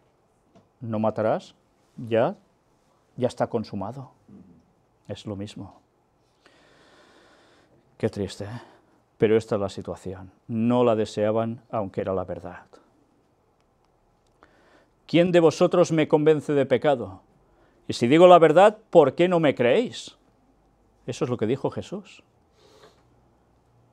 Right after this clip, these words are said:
Vaya situación los estaba poniendo, ¿eh? ¿Le podían demostrar que había pecado? No podían.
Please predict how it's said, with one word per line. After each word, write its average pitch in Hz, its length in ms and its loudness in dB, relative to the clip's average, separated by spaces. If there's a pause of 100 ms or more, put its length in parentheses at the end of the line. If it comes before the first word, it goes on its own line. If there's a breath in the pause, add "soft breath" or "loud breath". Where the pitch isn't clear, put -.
(680)
Vaya 151 320 0
situación 135 540 -2
los 117 120 -4
estaba 123 320 -2
poniendo, 117 440 -6
¿eh? 175 80 -12 (480)
¿Le 127 120 6
podían 185 280 4
demostrar 185 400 2
que 180 100 6
había 175 220 6
pecado? 247 540 4 (640)
No 175 200 0
podían. 131 500 4